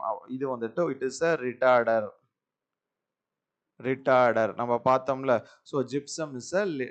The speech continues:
retarder. Shortening the setting time அப்படின்னா accelerator. So இதுதான். Gypsum is a retarder. ஓகே. Initial setting time of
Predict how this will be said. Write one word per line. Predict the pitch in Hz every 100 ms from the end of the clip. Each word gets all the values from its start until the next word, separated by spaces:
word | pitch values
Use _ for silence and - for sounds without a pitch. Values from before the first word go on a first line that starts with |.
| 117
retarder. | 127 - 135 120 117 -
Shortening | 151 147 156 160 160 156
the | 151
setting | 151 139 135
time | 139 127
அப்படின்னா | 117 127 165 143
accelerator. | 143 - 151 131 120 113 117 107 _ _ _
So | 151 131
இதுதான். | 123 120 104 123
Gypsum | 143 - 175 143 123
is | 165
a | 226 147
retarder. | 123 113 127 120 113 107 - _ -
ஓகே. | 107 127 101 95 _ _ _ _ _ _ _ _ - - _
Initial | 156 180 208 214 202 190
setting | 143 165 160
time | 151 147
of | 147